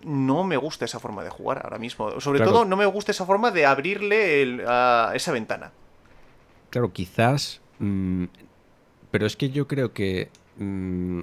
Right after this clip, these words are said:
Speaker 2: el videojuego quizás como, como modelo, como corriente cultural sigue existiendo,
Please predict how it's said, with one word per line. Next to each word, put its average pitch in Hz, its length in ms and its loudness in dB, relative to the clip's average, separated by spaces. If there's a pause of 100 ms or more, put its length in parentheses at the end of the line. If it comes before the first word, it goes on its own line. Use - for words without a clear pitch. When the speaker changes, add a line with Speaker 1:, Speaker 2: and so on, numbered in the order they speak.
Speaker 2:
el 104 160 0
videojuego 104 640 -4
quizás 123 360 -6
como, 98 420 -4 (520)
como 90 760 0
modelo, 95 600 0
como 90 280 -4
corriente 117 460 -2
cultural 120 580 2
sigue 110 200 -2
existiendo, 127 600 -4